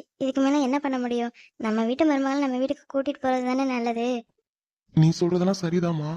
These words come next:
Speaker 2: அந்த பொண்ணு இனிமே நம்ம வீட்டு மருமக தான். இருந்தாலும் அவங்க அம்மா அப்பா ஒத்துக்கணும்ல அந்த பொண்ணை நம்ம வீட்டுக்கு கூட்டிட்டு போறதுக்கு. முதல்ல அந்த பொண்ணு ஒத்துக்கணும். அந்த பொண்ணு என்னன்னா அவங்க அம்மா அப்பா ஒத்துக்கிட்டா தான் நான் ஒத்துக்குவேங்கிற மாதிரி நின்னுட்டு இருக்கா. என்ன பண்ண சொல்ற?
Speaker 1: எனக்கு என்னமோ தெரியலங்க,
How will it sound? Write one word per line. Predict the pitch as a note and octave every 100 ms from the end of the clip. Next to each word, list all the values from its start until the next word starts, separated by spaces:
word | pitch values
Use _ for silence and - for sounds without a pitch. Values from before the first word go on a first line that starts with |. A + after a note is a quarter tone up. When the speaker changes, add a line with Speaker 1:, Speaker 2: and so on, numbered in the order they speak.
| F#3
Speaker 2:
அந்த | - D#3
பொண்ணு | D#3 E3 E3+
இனிமே | D#3+
நம்ம | E3+ D#3+
வீட்டு | E3 F#3
மருமக | E3 D#3+ D#3
தான். | D#3 D3 - -
இருந்தாலும் | F3 F3+ F3+ F3+
அவங்க | D#3
அம்மா | D3 F3
அப்பா | F#3+
ஒத்துக்கணும்ல | F3 - E3+ E3 F3
அந்த | E3
பொண்ணை | E3 F3
நம்ம | E3 D#3+
வீட்டுக்கு | E3+ F3+
கூட்டிட்டு | E3 E3 -
போறதுக்கு. | D#3 - D3+ - -
முதல்ல | D3 C#3 E3
அந்த | D3+ D3
பொண்ணு | C#3+ D#3 F3
ஒத்துக்கணும். | E3 D#3+ D3+ D3 _
அந்த | - D3+
பொண்ணு | E3+ E3+
என்னன்னா | E3 E3 E3+
அவங்க | D#3
அம்மா | C#3+ E3+
அப்பா | F3
ஒத்துக்கிட்டா | E3 - -
தான் | D#3
நான் | E3+ D#3+
ஒத்துக்குவேங்கிற | D3+ - D#3+ D#3+ D3+
மாதிரி | D3+ E3
நின்னுட்டு | D#3 D3+ D#3
இருக்கா. | C#3+ C#3 - _
என்ன | C#3+ E3
பண்ண | F#3 E3+ F3
சொல்ற? | D#3+ D3+ D#3+ _ _ _ _ -
Speaker 1:
எனக்கு | C#4 B3+ D4+
என்னமோ | D#4+ G4+
தெரியலங்க, | F4 D#4+ D#4 C4